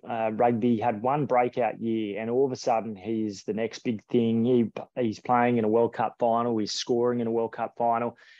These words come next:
and he hardly plays for the All Blacks and indeed Super Rugby again because of his unfortunate injury history. I see that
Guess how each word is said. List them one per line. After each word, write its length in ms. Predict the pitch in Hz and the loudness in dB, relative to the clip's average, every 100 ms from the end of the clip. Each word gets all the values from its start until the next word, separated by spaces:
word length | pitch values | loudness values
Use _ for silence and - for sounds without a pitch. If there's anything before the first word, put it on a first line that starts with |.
| - | -4
and 120 | 147 | 0
he 60 | 139 | 2
hardly 400 | 147 170 175 180 | 2 2 0 -4
plays 420 | - 139 139 123 | 0 2 2 0
for 80 | 131 | -2
the 100 | 127 | 0
All 160 | 123 | 0
Blacks 400 | 123 131 117 - | 0 -2 -4 -8
and 260 | - 143 139 | -8 -4 -2
indeed 380 | 123 123 120 110 | 0 2 2 0
Super 280 | 131 120 120 | -2 0 0
Rugby 280 | 117 113 | -2 -2
again 380 | 110 131 139 120 | -2 -2 -2 -2
because 260 | 123 127 110 | -4 -6 -6
of 80 | 110 | -2
his 260 | 117 - - - _ _ - | -2 -4 -12 -20 _ _ -2
unfortunate 800 | 123 - 143 143 - 139 120 - | 0 6 8 8 4 -2 -2 -2
injury 360 | 139 123 117 113 | 0 0 0 -2
history. 560 | - 147 - 123 123 - - - - - | -2 -4 -2 -4 -6 -8 -20 -20 -20 0
I 160 | 151 147 | 4 4
see 460 | - 190 170 135 - - - | 8 10 10 8 2 -12 2
that 240 | - 151 | 6 8